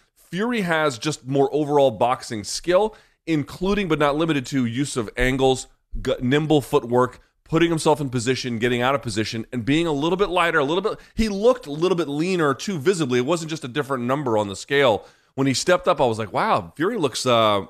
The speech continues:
pretty, pretty thinned out here." That's a design in my part to tell you he's probably gonna be moving forward, yes, but he's gonna be cutting angles. He's gonna be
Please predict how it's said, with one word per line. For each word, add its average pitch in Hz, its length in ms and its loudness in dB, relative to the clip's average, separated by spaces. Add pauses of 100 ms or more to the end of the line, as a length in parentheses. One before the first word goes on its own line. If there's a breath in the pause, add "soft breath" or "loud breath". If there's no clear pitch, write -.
(100)
pretty, 170 160 -6
pretty 160 240 -2
thinned 156 240 0
out 220 180 0
here." 101 220 -2 (560 soft breath)
That's 143 200 2
a 208 60 4
design 147 560 2
in 123 100 0
my 123 160 2
part 120 320 0
to 104 80 -16
tell 139 240 2
you 120 140 0
he's 107 160 -8
probably 175 240 -2
gonna 214 160 0
be - 0 -
moving 180 280 2
forward, 147 440 2
yes, 123 400 2 (320)
but 110 80 -4
he's 139 100 -2
gonna 190 120 -4
be 160 100 0
cutting 147 420 0
angles. 120 420 0
He's 127 180 -6
gonna 160 120 -4
be 143 140 -4